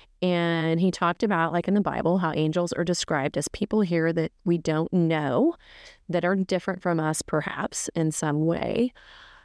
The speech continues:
um, that bring blessings upon our life, right? So that really got me thinking about how this would be a really easy talk for me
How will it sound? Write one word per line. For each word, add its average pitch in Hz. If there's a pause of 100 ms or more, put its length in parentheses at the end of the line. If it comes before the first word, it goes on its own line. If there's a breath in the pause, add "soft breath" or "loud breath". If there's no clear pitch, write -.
(120)
um, 175
that 175
bring 196
blessings 170
upon 180
our 240 (100)
life, - (120)
right? 196 (440 loud breath)
So 185
that 285
really 214
got 139
me 151
thinking 147 (200)
about 165
how 165
this 180
would 185
be 175
a 156
really 175
easy 196
talk -
for -
me 196